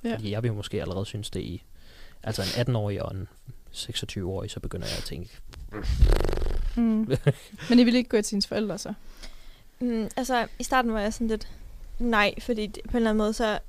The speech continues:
Speaker 3: er det ikke rigtig deres business. Øhm, men så ved jeg ikke, så er der måske også, jeg ved ikke, åh, det der med, hun bor hjemme, det er måske også lidt, altså, jeg tror, fordi jeg har en eller anden teori om, <laughs> nu sagde du det, jeg er også kun nitten,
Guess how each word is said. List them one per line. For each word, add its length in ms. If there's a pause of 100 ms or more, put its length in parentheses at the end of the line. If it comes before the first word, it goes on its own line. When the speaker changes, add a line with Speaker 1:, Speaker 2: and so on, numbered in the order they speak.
(140)
Speaker 3:
er 80
det 100
ikke 180
rigtig 220
deres 260
business. 420 (380)
Øhm, 340 (240)
men 220
så 100
ved 100
jeg 60
ikke, 120
så 60
er 20
der 60
måske 240
også, 140 (160)
jeg 120
ved 100
ikke, 220
åh, 60
det 140
der 60
med, 120
hun 100
bor 180
hjemme, 280
det 60
er 40
måske 220
også 160
lidt, 160 (1160)
altså, 160
jeg 180
tror, 380 (400)
fordi 300
jeg 100
har 60
en 80
eller 40
anden 100 (200)
teori 200
om, 140 (320)
<laughs> 400
nu 60
sagde 200
du 60
det, 160
jeg 80 (100)
er 60
også 120
kun 140
nitten, 240